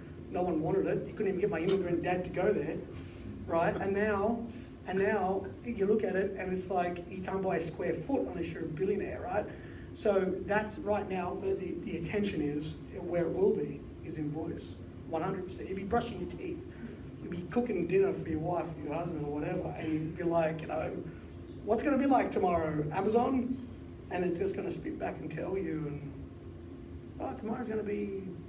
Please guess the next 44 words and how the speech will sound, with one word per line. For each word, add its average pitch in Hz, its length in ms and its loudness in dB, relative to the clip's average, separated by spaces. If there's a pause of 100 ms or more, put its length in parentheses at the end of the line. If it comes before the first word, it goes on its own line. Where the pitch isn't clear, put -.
(380)
fifteen 226 280 -4
degrees, 208 380 -2
blah, 190 100 -6
blah, 196 220 -4
blah." 175 100 -8 (180)
Like, 208 200 8
it's - 100 -6
gonna, 240 220 4
it's - 180 -4
gonna 196 220 0
take, 180 260 -6
it's - 100 -8
gonna 220 200 0
actually 190 300 -2
create 160 440 -4 (800)
a - 40 -10
whole 165 200 -2
revolution 151 520 0
in - 100 -6
search. - 480 -8 (1040)
Um, 175 560 4
I 190 80 4
think 269 240 4
one 214 100 6
of 202 60 4
the, 160 240 2
one 202 140 2
of 226 60 6
my 180 100 4
favorite, - 400 0 (720)
um, 165 280 -2
social - 360 -2
media, 165 440 0 (140)
if - 140 -8
you've 196 80 0
got 190 80 4
a 175 60 4
blog, 180 380 0
is, - 140 -2
like, 196 140 -2
a 175 60 -6
click - 260 -4
to - 80 -8
tweet - 420 2